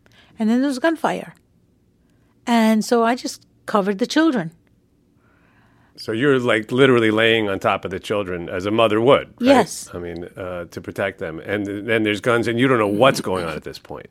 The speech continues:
Speaker 1: It was seven thirty in the morning. It was foggy.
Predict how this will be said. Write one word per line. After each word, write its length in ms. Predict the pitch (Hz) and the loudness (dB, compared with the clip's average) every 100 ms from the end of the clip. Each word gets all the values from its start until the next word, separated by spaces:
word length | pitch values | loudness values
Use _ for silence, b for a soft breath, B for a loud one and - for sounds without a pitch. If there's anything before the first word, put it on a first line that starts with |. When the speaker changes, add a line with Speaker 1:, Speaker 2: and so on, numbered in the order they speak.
| _ | _
Speaker 1:
It 60 | 175 | -8
was 80 | 175 | -6
seven 400 | - 226 294 302 | 2 4 4 2
thirty 300 | 277 247 240 | 2 4 2
in 80 | |
the 60 | 202 | 2
morning. 380 | 185 170 175 175 _ B B B B _ _ | 0 -2 -8 -10 _ B B B B _ _
It 180 | 214 - | -4 -2
was 440 | 110 202 - - - _ _ _ _ _ | -2 -4 -6 -14 -18 _ _ _ _ _
foggy. 640 | - - 202 175 208 233 | -20 0 2 2 -2 -6